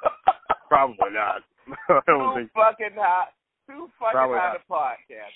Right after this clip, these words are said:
Speaker 1: What the fuck?
Speaker 2: I can prob-,
Speaker 1: <laughs>
Speaker 2: if you want me to, I mean, if,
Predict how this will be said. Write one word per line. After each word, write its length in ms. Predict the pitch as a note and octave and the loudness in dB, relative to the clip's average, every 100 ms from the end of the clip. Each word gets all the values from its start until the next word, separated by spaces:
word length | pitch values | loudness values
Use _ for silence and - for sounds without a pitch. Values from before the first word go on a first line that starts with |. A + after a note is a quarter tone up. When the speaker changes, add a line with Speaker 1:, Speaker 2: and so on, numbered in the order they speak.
| D3+ | -10
Speaker 1:
What 180 | F#3 G#3 _ | -6 -6 _
the 140 | F3 F3+ _ | -10 -10 _
fuck? 220 | - - _ _ _ _ _ _ _ _ _ _ _ _ - | -18 -18 _ _ _ _ _ _ _ _ _ _ _ _ 0
Speaker 2:
I 100 | A3 | 2
can 160 | D#4+ | 2
prob-, 240 | B3 A#3+ A3+ F3 E3+ D#3 C3 | 4 4 2 -8 -8 -12 -14
Speaker 1:
<laughs> 460 | _ _ _ _ - | _ _ _ _ -8
Speaker 2:
if 100 | E3+ | -6
you 80 | F#3 | -2
want 120 | F#3 B3+ | -4 -4
me 80 | A#3 | -6
to, 200 | F#3 E3+ D#3+ | -4 -4 -4
I 40 | |
mean, 100 | |
if, 80 | D#3+ | -8